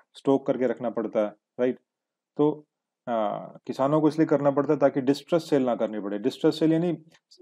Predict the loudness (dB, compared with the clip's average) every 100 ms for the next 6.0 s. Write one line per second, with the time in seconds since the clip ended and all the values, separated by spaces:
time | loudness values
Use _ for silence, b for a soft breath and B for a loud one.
0 | -20 _ _ _ _ 0 4 4 4 0
1 | 2 0 0 -4 -4 -10 -20 _ -14 0
2 | 0 4 2 2 -4 -6 0 0 0 -2
3 | 2 4 2 0 -2 -2 -2 0 0 -2
4 | -2 -2 0 2 2 0 -4 -14 -14 -4
5 | 0 2 2 0 2 2 4 2 2 -2